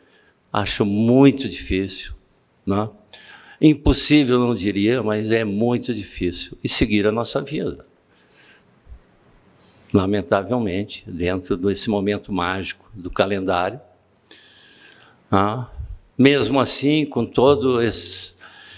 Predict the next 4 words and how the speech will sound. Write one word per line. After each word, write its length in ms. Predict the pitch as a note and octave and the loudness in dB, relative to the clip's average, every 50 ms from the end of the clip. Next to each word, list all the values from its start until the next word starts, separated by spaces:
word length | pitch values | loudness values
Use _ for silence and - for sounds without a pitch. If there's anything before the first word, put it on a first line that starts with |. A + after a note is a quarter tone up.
| - - - _ _ _ _ - | -20 -20 -20 _ _ _ _ -6
é, 100 | - G#2 | -2 -2
acontecimentos, 880 | G#2 - A#2 A2+ G2 - B2+ A#2+ - A#2+ A#2+ A#2+ A#2+ C3 C#3 C#3 - - | 0 2 2 2 4 4 2 2 0 0 0 2 2 2 2 0 -2 -4
fomos 480 | - - B2 B2+ C#3+ D3+ D3 C#3+ - | 0 4 4 6 6 6 4 0 0
pra, 500 | - B2 G#2+ G2+ F#2+ F#2 F2+ F#2 F#2 - | 0 2 2 2 2 0 -2 -6 -12 -14